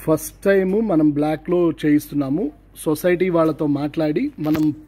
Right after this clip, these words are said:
ప్యూర్ పట్టు బ్లాక్ దారంతో ప్యూర్ కాపర్ డిజైన్ అన్నమాట. చాలా బాగుంటుంది. దీంట్లో ఇంకా వేరేది ఏం కలవదు. బ్లాక్ వీవింగ్ and కాపర్ దారంతో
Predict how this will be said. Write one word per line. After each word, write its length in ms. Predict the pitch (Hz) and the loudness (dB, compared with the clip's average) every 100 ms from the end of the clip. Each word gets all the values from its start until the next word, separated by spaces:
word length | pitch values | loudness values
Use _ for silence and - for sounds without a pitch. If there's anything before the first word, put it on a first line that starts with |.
| _ | _
ప్యూర్ 180 | 180 202 - _ | -4 -4 -4 _
పట్టు 280 | 156 151 214 | -4 -4 -6
బ్లాక్ 500 | 175 147 147 156 - | -2 0 0 -2 -2
దారంతో 640 | 160 160 151 147 190 294 - - - _ _ 165 | 0 2 2 0 -4 -6 -10 -20 -20 _ _ -4
ప్యూర్ 180 | 196 - | -2 -2
కాపర్ 380 | - 165 165 170 | -4 -2 0 2
డిజైన్ 340 | 165 147 151 143 | 2 2 2 0
అన్నమాట. 360 | 135 131 120 190 - 165 | -2 -4 -6 -10 -10 -6
చాలా 160 | 147 | -4
బాగుంటుంది. 680 | 147 143 143 151 147 139 185 - - - - - - - | -4 -2 0 0 0 -2 -4 -10 -20 -20 -16 -16 -14 0
దీంట్లో 300 | 156 160 170 | 2 4 2
ఇంకా 200 | 156 156 | 2 0
వేరేది 500 | 147 160 180 165 160 | 0 0 2 2 2
ఏం 80 | 175 | 0
కలవదు. 540 | 151 151 160 151 196 - - | -2 -2 0 0 -4 -6 -16
బ్లాక్ 420 | 139 143 156 170 - | -8 -4 -4 -4 -6
వీవింగ్ 420 | 170 190 185 262 294 165 | -6 -2 0 0 -2 -2
and 140 | 160 151 147 139 127 120 - - - - - - - - - | 0 0 0 -2 -6 -10 -18 -20 -20 -20 -20 -20 -20 -20 -4
కాపర్ 300 | 156 156 175 | -2 0 0
దారంతో 640 | 156 151 151 151 - 320 | 0 0 0 0 -2 -4